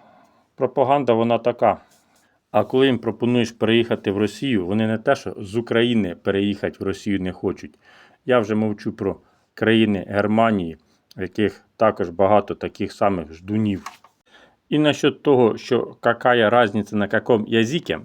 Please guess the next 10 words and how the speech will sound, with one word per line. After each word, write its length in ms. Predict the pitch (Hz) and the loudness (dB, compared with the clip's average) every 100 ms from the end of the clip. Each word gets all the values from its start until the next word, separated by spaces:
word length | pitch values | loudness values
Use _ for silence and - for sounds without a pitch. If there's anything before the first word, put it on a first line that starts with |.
| - | -4
розпитайте 680 | 135 151 - 165 131 127 - | 0 0 0 0 2 2 -2
у 200 | - 104 | -2 -2
військовослужбовців 1080 | 107 104 - 110 - 113 101 110 92 98 87 | -2 -6 -2 -2 0 -2 2 0 0 -10 -8
З 80 | |
С 220 | 95 - 135 | -8 0 0
У, 180 | 120 - _ - - - | 0 -4 _ -20 -20 -20
скількох 760 | - - 127 120 143 113 - _ _ _ | -20 -4 -2 2 2 2 0 _ _ _
військових 640 | 113 107 - 143 113 92 | -2 -2 2 4 4 2
врятувала 640 | 107 104 101 110 117 110 - | -2 -2 0 2 4 4 2
мова 540 | 107 107 117 92 80 | 0 2 2 2 -4